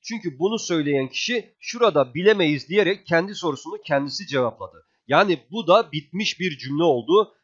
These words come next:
Dolayısıyla sonuna ne geldi? Nokta. Yani sıralamamız şöyle oldu arkadaşlar. İki nokta, virgül, nokta, virgül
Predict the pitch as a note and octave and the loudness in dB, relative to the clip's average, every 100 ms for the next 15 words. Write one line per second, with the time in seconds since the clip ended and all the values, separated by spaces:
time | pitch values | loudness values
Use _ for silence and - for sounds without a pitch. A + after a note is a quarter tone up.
0 | _ D#3+ F#3 F#3+ - G#3+ E3 C3+ D#3+ E3+ | _ -2 0 0 -2 -4 -2 -2 -6 -6
1 | F3 F3 F3+ C#3+ A#2+ D#3+ G#3 - _ D#3 | -4 -2 -2 0 0 2 0 -4 _ 0
2 | D3+ - D#2+ - _ E3 A3 A#3 - A3+ | 0 -2 -16 -18 _ 0 2 2 -2 -2
3 | A#3 G3 F3 G#3 - F#3 F3+ C3 G2+ G2 | 2 4 2 0 -2 2 2 0 -2 -8
4 | F#2+ G#2 F#2+ - F#3+ - _ _ - F#3 | -10 -14 -16 -2 -2 -2 _ _ -16 -10
5 | A3+ G#3 D#3 - G#2+ - _ _ _ _ | -2 0 0 -2 -6 -6 _ _ _ _
6 | _ _ - C#3 F3 C3+ B2 D3 _ _ | _ _ -8 -2 -2 -2 -6 -8 _ _
7 | _ _ _ _ A#2 D#3 F3+ - A#2+ B2 | _ _ _ _ -2 0 0 -2 -2 -2
8 | C#3+ _ _ _ _ F#2 A2+ F3 E3 D3 | -6 _ _ _ _ -14 -2 0 0 0
9 | F#3 | -2